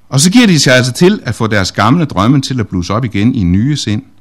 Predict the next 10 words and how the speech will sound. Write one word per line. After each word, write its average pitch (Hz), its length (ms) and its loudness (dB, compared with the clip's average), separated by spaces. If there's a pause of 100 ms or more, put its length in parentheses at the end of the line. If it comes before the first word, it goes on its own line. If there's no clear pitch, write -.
(640)
Så - 140 -12
de 98 140 -4
kan 92 140 -2
varme 104 320 2
sig 80 220 -6
ved 82 60 -4
ilden 90 260 -2
hos 73 160 -8
de - 160 -10
unge. 87 220 -6